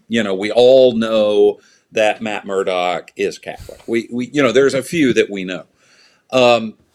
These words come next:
I can't think of anyone in the D C universe off the top of my head where that's been, uh, r-, at least among the main characters,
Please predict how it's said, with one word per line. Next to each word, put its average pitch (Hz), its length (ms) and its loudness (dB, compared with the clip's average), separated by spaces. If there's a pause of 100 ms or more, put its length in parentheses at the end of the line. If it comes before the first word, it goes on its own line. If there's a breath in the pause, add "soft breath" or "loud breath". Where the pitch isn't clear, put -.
(680 loud breath)
I 208 160 -4
can't 254 460 -10
think 165 420 -14
of 107 160 -2 (100)
anyone 127 560 -6
in 104 420 -8
the 90 480 2 (200)
D 101 180 -10
C - 380 -8
universe 117 580 -6
off 107 140 -4
the - 80 -20
top 101 200 -4
of 92 60 -10
my 85 100 -6
head 87 280 0
where 85 160 -6
that's 92 280 0
been, 85 440 -6
uh, 80 260 -14 (640 soft breath)
r-, - 120 -6
at 127 280 2
least 143 240 0
among 101 360 0
the 95 80 2
main 98 640 -2
characters, - 720 -10